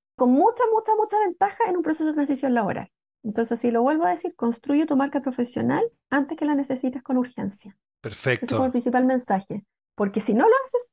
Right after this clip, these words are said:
Speaker 1: dejas toda la oportunidad en la mesa. O sea, tú podrías tener un trabajo de tus sueños, pero imagina, podría haber uno mu-, mucho mejor. Y no sabes porque no estás disponible para que la gente llegue a ti y te lo ofrezca.
Speaker 2: Claudia, la gente te puede encontrar en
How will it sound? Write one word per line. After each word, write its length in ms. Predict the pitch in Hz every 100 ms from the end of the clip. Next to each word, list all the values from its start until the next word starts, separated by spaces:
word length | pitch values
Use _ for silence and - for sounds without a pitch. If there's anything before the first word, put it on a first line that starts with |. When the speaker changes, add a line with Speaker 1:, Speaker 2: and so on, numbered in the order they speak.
| -
Speaker 1:
dejas 320 | 262 285 -
toda 160 | 359
la 80 | 370
oportunidad 400 | 381 381 339 349
en 60 | 349
la 80 | 302
mesa. 220 | 359 302
O 40 |
sea, 120 | 277
tú 120 | 269 277
podrías 240 | 294 294
tener 160 | 294 285
un 100 | 277
trabajo 240 | 269 294
de 60 | 285
tus 140 | 254
sueños, 300 | - 359 311
pero 100 | 254
imagina, 360 | 262 254 294 269
podría 260 | 269 269
haber 140 | 277 277
uno 140 | 277
mu-, 160 | 269 254
mucho 240 | 262 285
mejor. 240 | 320 320 453 _ _ _ -
Y 80 |
no 100 | 254 285
sabes 360 | 339 311 359
porque 260 | - 302 277
no 80 | 269
estás 220 | - 302
disponible 420 | 311 311 294 302
para 160 | 302 285
que 80 |
la 80 | 269
gente 300 | 254 285 294
llegue 160 | 285 294
a 80 | 302
ti 160 | 415 -
y 80 | 285
te 80 | -
lo 60 |
ofrezca. 400 | 311 - - 247 _ _ _ _ _
Speaker 2:
Claudia, 520 | - 160 165 139 143 156
la 120 | 127
gente 280 | - 180 185
te 100 | 165
puede 160 | 160 180
encontrar 480 | 156 151 143 151
en 120 | 175